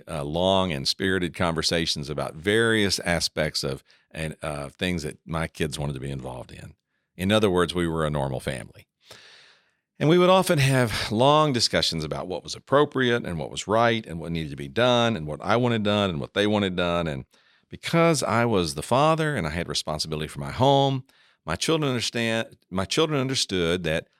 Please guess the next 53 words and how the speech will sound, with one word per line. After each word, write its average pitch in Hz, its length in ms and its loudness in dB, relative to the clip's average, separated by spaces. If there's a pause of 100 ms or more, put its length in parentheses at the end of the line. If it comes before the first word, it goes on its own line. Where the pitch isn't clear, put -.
(120)
ultimately 90 920 2 (260)
I 90 120 2
was 120 120 2
gonna 120 140 2
have 113 100 0
to 104 80 -8
make 98 200 -2
the 95 100 -6
final 92 360 0
decision 78 480 0
and 71 140 -6
we 82 100 -2
were 87 80 -2
going 82 180 -4
to 76 60 -6
have 76 200 -6
to 82 300 -4
move 71 280 -8
on. 95 380 2 (720)
And 95 100 -2
I - 60 4
must 143 200 0
have 104 120 -2
said 117 240 2
this 104 180 0
a 82 80 -6
hundred 131 440 0
times 82 420 -2
to 82 80 -8
my 80 120 -2
children 71 600 -4
at 85 140 -10
one 101 180 0
time 95 460 0
or 82 120 0
another 76 360 -2
in 78 400 -6
our 76 120 -10
conversations. 73 960 -6
I 76 80 -8
would 78 160 -8
say, 60 320 -8 (520)
"You 87 120 -2
know, 107 180 8
I 98 80 8
might 98 300 4
be 107 140 2
wrong, 85 500 0 (840)
or 131 260 6
I 165 60 6
might 127 260 4
be 131 140 2
right, 131 480 2